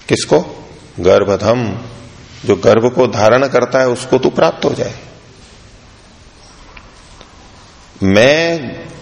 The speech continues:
गर्भ को धारण करने वाले को जानूं और तू गर्भ को धारण करने वाले को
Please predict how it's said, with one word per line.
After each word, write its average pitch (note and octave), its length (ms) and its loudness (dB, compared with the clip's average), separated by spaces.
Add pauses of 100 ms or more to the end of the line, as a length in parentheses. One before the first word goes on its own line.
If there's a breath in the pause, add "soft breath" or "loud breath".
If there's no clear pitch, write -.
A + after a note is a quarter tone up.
(140)
गर्भ B2 400 4
को D#3+ 160 4
धारण C#3 360 -2
करने C#3+ 280 0
वाले C#3 260 0
को C#3 160 -2
जानूं A#2+ 500 0 (1040)
और F#2+ 220 0
तू C3+ 220 4
गर्भ A2 500 0
को A2 180 2
धारण G#2 360 -2
करने G#2+ 320 -2
वाले G2 280 0
को B2 280 0